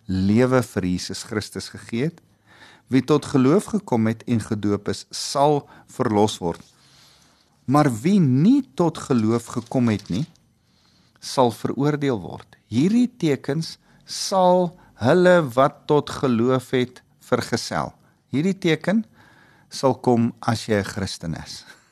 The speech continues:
<laughs> Christene, hoor 'n bietjie. Het jy hierdie tekens in jou lewe?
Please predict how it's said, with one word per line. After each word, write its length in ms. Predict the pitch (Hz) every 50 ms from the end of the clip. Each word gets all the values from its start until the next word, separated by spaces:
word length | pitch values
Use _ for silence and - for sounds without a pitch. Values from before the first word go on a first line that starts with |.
| _ _ _ _ _ _ _ -
<laughs> 120 | 123 - - - 123 - - - - - - - _ - -
Christene, 500 | - 147 127 - - 165 151 165 220 240 - _ _ -
hoor 180 | 113 147 160
'n 80 | 175 170
bietjie. 340 | 160 151 - - 120 98 - _ _ - - - _ _ _ _ _ _ -
Het 140 | 110 107 120 127
jy 60 | 147 175 185
hierdie 220 | 175 165 156 156 -
tekens 460 | - 135 123 - - 117 107 - -
in 80 | 107 101
jou 60 | 98
lewe? 220 | 92 104 117 127